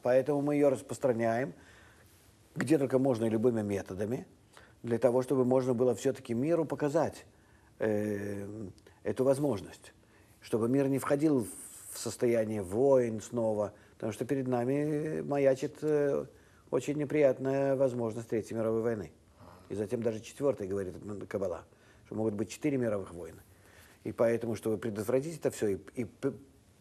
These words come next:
достичь осознания необходимости духовного подъема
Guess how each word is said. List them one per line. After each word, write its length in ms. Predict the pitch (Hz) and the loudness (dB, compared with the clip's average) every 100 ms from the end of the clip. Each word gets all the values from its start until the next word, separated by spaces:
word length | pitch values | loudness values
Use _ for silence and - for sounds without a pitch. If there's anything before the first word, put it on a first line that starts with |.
| - - | -20 -10
достичь 580 | 143 143 - - 165 - | 2 2 2 0 0 0
осознания 720 | 127 - 123 123 135 123 120 | -6 -4 -4 0 -2 0 -2
необходимости 800 | 120 117 - 123 131 135 107 113 | -2 -4 -2 -2 -2 -2 -4 -4
духовного 500 | 107 110 120 117 110 | -4 -2 0 0 -2
подъема 520 | 117 117 120 110 95 | 0 0 0 0 -4